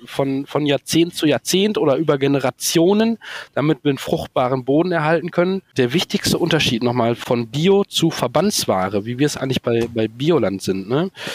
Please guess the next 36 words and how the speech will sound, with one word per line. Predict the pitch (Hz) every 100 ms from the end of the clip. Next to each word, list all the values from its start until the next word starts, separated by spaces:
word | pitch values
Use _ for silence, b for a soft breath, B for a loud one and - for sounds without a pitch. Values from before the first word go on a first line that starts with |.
| B 123
Der | 117
Betrieb, | 127 - 170 -
der | 131 110 -
rein | 123 147
nach | 143 -
E-U-Richtlinien | 131 320 214 240 - - 143 139 123 143 139 127 117 104 _ -
seinen | 107 117
Betrieb | 117 - 139
bewirtschaftet, | 120 123 - 135 - 196 - -
der | 156
darf | 143 131 175 - -
seinen | 160 160 180
Betrieb | 180 - - -
trennen. | - 190 110
Also | 113 127
der | 131 131
dürfte | - 196 - 202
jetzt | 190 165
rein | 147 170
theoretisch | 160 143 170 233 247 - -
so | 165
und | 175
so | 170
viel | 165 165
Hektar | 151 - 147 135 123
Biospargel | 143 160 240 - 226 214 208 220 170
direkt | 175 - -
neben | 196 196
so | 170
und | 180
so | 170
viel | - 156
Hektar | 147 165 151
konventionellem | - 156 156 151 135 120
Spargel | - - 90 95
anbauen. | 95 98 - 92